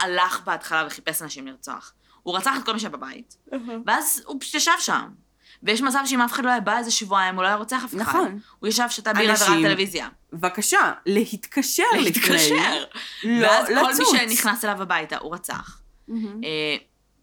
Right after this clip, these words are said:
Speaker 1: ואחרי זה הוא כבר התחיל את הספרי שלו ויצא גם החוצה.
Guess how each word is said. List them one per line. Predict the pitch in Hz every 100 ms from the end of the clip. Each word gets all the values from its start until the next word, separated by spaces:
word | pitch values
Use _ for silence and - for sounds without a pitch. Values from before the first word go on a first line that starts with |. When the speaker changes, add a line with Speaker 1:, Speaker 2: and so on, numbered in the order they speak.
| _ _ -
Speaker 1:
ואחרי | 202 175 - 180 175
זה | 170 185 180 -
הוא | 175 170 170 165
כבר | 156 165 160
התחיל | 156 - 190
את |
הספרי | 180 - 190
שלו | 190 165
ויצא | 165 165
גם | 170
החוצה. | 170 269 165